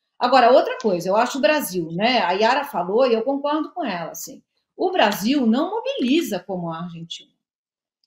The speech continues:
Não mobiliza, porque se a gente pegar o futebol brasileiro, ele é muito melhor do que o argentino hoje. A gente ganha a Libertadores direto.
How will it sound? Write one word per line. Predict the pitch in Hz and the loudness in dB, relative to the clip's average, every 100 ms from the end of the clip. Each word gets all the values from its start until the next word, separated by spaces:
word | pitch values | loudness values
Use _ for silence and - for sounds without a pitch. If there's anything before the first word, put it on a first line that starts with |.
| _ | _
Não | 190 202 208 277 | -2 2 4 4
mobiliza, | 349 427 381 220 185 190 254 330 330 - _ | 0 0 0 2 -2 -2 2 0 0 -16 _
porque | 320 392 - | -2 -2 -4
se | - | 0
a | 453 | 0
gente | 494 480 | -2 -4
pegar | 330 254 220 190 - | -2 2 4 2 0
o | 277 | -4
futebol | 277 330 247 233 | -4 -8 0 0
brasileiro, | 196 190 175 208 311 | 2 -4 0 2 2
ele | 294 | 2
é | |
muito | 330 539 | -2 -4
melhor | 587 523 311 | -4 -2 -4
do | - | -2
que | 226 | 0
o | |
argentino | 214 202 202 - 190 170 | 0 0 -6 -8 -6 -6
hoje. | 147 143 - _ _ _ | -8 -12 -20 _ _ _
A | 202 | -2
gente | 226 302 | 0 0
ganha | 453 480 415 277 | 0 0 -4 -4
a | 226 226 220 | 0 2 2
Libertadores | 214 214 185 240 403 | 2 2 2 2 2
direto. | 359 494 247 294 330 - 156 | 0 2 4 2 -2 -12 -18